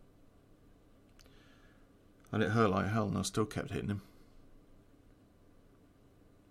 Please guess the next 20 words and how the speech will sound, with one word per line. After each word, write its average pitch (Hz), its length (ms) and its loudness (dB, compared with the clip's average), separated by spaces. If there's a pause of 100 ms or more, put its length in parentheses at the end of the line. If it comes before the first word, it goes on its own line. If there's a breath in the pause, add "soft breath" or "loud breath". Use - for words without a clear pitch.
(2250 soft breath)
In 117 140 6
the 113 120 6
end, 101 440 0 (1080 soft breath)
it 98 220 -4
was, 98 540 2
um, 98 500 0 (1500)
Dave 104 380 2
that - 160 0
grabbed 95 240 2
me 98 140 0
and, 98 360 2
and 98 280 0
dragged 101 240 -2
me 101 80 2
off 107 160 -2
him. 92 180 -4 (4000 loud breath)
I 107 80 4
d-, 107 180 2
I 117 100 2
didn't 131 380 4